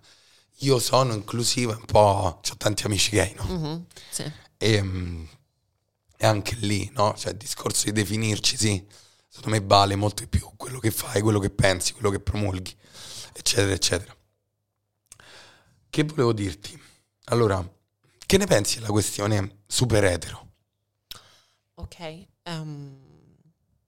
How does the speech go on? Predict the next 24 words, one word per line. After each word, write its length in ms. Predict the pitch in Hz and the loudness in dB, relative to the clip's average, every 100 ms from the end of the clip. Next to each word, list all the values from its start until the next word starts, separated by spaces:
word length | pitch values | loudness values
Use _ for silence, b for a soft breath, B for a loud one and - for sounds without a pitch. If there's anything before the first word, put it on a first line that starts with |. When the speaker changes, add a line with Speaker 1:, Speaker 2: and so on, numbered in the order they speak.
| _ | _
Speaker 1:
Sì, 180 | - 104 | 2 2
ho 140 | - - | 0 -2
fatto 260 | - - | -2 0
un, 180 | 113 107 | -2 0
una 360 | 104 107 - 117 | 0 -2 -2 -2
domanda. 480 | - 135 - 139 | 0 0 2 2
Speaker 2:
<laughs> 880 | 147 135 135 - 110 - - - - - | 4 4 4 4 2 0 -6 -8 -8 -8
Flesciata, 640 | 226 - - - 185 180 | -4 2 2 2 2 4
un 140 | 208 262 | 6 4
sacco 240 | 285 277 | 2 4
Speaker 1:
Sì. 60 | 247 | 4
Speaker 2:
di 80 | 285 | 2
ricordi 420 | 277 208 180 220 | 2 2 2 0
mi 80 | 214 | -2
sono 180 | 196 | -2
arrivati 340 | 175 175 170 185 | 0 -2 -4 -6
di 100 | 175 | -10
colpo. 440 | - - - - B B B B B - | -10 -12 -10 -10 B B B B B -4
Ehm, 800 | 180 175 170 165 165 170 170 175 B B B B B - - | -2 -2 -4 -6 -6 -6 -8 -10 B B B B B -20 -20
che 120 | - 208 | 0 2
è 20 | |
una 160 | 190 180 | 2 0
grande 260 | 190 196 | -2 -2
cazzata, 720 | 190 180 - 160 165 185 214 | -6 -6 -4 -2 -2 -4 -6